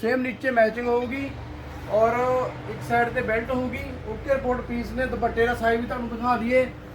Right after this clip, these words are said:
ਬਹੁਤ ਸ਼ਾਨਦਾਰ ਦੁਪੱਟਾ ਇਹਦਾ ਤਿਆਰ ਕਰਵਾਇਆ ਬਰਨਾਲਾ। ਲਓ ਜੀ, ਕਰ ਲਓ ਚੈੱਕ। ਇੱਦਾਂ ਦੇ ਘੈਂਟ ਘੈਂਟ ਹੀ ਆਪਾਂ ਨੂੰ ਪੂਰੀ ਵੀਡੀਓ ਵਿੱਚ ਦਿਖਾ ਦਿੰਦੇ ਆ, ਪ੍ਰਾਈਸ ਦੱਸਾਂਗੇ ਐਂਡ 'ਤੇ, ਪਹਿਲਾਂ ਸਾਈਜ਼ ਚੈੱਕ ਕਰ ਲਓ ਦੁਪੱਟੇ ਦਾ, ਦੇਖੋ ਓਕੇ ਰਿਪੋਰਟ ਪੀਸ ਹੈਗਾ। ਲਓ ਜੀ, ਕਰੋ ਚੈੱਕ,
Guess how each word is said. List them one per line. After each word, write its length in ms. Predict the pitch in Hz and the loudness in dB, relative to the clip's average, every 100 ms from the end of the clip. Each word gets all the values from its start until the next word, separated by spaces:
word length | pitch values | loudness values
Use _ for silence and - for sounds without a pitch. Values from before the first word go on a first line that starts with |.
| - - - | -14 -14 -2
ਬਹੁਤ 260 | 220 269 | 2 2
ਸ਼ਾਨਦਾਰ 400 | - 214 220 240 | 2 2 6 4
ਦੁਪੱਟਾ 340 | 240 214 220 233 | 4 0 4 4
ਇਹਦਾ 140 | 247 | 4
ਤਿਆਰ 240 | 240 220 214 | 2 0 0
ਕਰਵਾਇਆ 340 | 214 208 190 | 0 2 2
ਬਰਨਾਲਾ। 300 | 180 170 170 | 0 2 2
ਲਓ 120 | 165 | 0
ਜੀ, 100 | 160 190 | -6 -6
ਕਰ 120 | 170 | -4
ਲਓ 100 | 165 | -4
ਚੈੱਕ। 200 | 156 131 - - - - - - - - - - - - - - - - - 202 | -8 -10 -12 -14 -14 -14 -14 -14 -14 -14 -14 -12 -10 -12 -12 -10 -8 -8 -6 0
ਇੱਦਾਂ 300 | 220 254 262 | 4 4 4
ਦੇ 120 | 277 | 2
ਘੈਂਟ 300 | 277 233 202 | 2 0 0
ਘੈਂਟ 180 | 247 240 | 0 2
ਹੀ 80 | 254 | 2
ਆਪਾਂ 260 | 254 233 254 | 0 0 -4
ਨੂੰ 80 | 233 | -2
ਪੂਰੀ 260 | 247 240 | -2 0
ਵੀਡੀਓ 280 | 240 262 269 | 2 0 -2
ਵਿੱਚ 120 | 247 | -4
ਦਿਖਾ 260 | 226 233 240 | -4 0 2
ਦਿੰਦੇ 280 | 214 220 262 | 2 2 0
ਆ, 120 | 269 - - - - - | -2 -8 -12 -14 -12 4
ਪ੍ਰਾਈਸ 260 | 220 226 | 6 6
ਦੱਸਾਂਗੇ 380 | 240 226 233 240 | 4 -2 0 2
ਐਂਡ 160 | 226 208 | 0 0
'ਤੇ, 120 | 247 | -4
ਪਹਿਲਾਂ 180 | 233 247 | -4 0
ਸਾਈਜ਼ 260 | 220 214 214 | 2 2 2
ਚੈੱਕ 160 | 226 | 0
ਕਰ 120 | 226 214 | 2 2
ਲਓ 60 | |
ਦੁਪੱਟੇ 340 | 220 214 214 220 | 0 -4 -2 0
ਦਾ, 100 | 226 | 2
ਦੇਖੋ 300 | 196 151 139 - - - - - - - | 0 -6 -12 -14 -20 -20 -20 -20 -20 -2
ਓਕੇ 220 | 220 226 247 | -2 0 0
ਰਿਪੋਰਟ 240 | 220 226 | 2 0
ਪੀਸ 260 | 208 196 160 | 0 -8 -6
ਹੈਗਾ। 220 | 143 123 - - - - - | -6 -8 -12 -18 -20 -20 -12
ਲਓ 120 | 185 196 | -6 -6
ਜੀ, 80 | |
ਕਰੋ 200 | 190 175 160 | -4 -6 -6
ਚੈੱਕ, 120 | 135 | -8